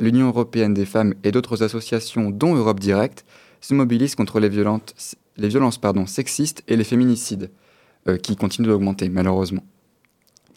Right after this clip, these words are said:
Ces événements, enfin, pardon, des événements auront lieu le vingt-six novembre à partir de onze heures sur la place Le Petit, notamment un village orange,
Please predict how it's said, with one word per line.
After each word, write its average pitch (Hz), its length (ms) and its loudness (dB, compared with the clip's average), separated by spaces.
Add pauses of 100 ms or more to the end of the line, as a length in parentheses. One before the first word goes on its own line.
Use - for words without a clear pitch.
(180)
Ces 123 200 0
événements, 143 500 2 (160)
enfin, 92 160 -2
pardon, 98 220 2
des 135 240 0
événements 113 480 2
auront 104 220 0
lieu 110 120 4
le 107 80 4
vingt-six 127 320 0
novembre 123 460 2 (260)
à 107 80 0
partir - 320 -4
de 101 220 0
onze 127 180 2
heures 139 100 0
sur - 140 0
la 98 80 4
place 120 300 -4
Le 127 80 -2
Petit, - 480 -6 (480)
notamment 120 360 4
un 101 60 4
village 123 380 2
orange, 117 480 2